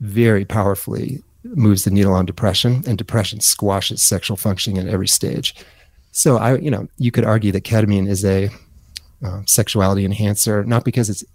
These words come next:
because of direct actions, but because it's such a powerful depression med.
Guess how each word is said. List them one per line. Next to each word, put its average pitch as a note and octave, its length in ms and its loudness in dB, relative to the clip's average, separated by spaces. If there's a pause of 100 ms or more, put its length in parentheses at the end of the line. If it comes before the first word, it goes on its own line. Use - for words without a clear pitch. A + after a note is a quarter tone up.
(100)
because G2 160 -4
of G2+ 160 -8
direct A#2 280 2
actions, C#3 320 2
but G#2+ 120 -4
because G#2+ 240 -4
it's - 160 -4
such - 460 2
a A2 40 -8
powerful G2+ 580 -4
depression G2+ 520 0
med. G#2 240 2